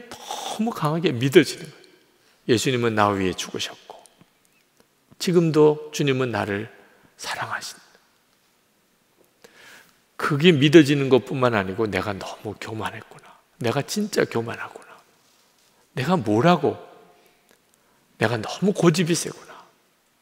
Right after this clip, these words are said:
내가 너무 위선적이구나." 그게 그렇게 마음이 애통하고, 그리고는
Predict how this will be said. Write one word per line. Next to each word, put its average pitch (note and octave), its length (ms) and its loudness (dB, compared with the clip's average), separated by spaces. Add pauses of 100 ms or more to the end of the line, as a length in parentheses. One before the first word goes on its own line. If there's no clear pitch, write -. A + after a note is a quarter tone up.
(200)
내가 - 240 -10
너무 F3 400 -2
위선적이구나." C3 920 -4 (2500)
그게 F#3+ 260 0
그렇게 - 640 -6
마음이 D#3 400 0
애통하고, - 480 -6 (1120)
그리고는 G#3 680 4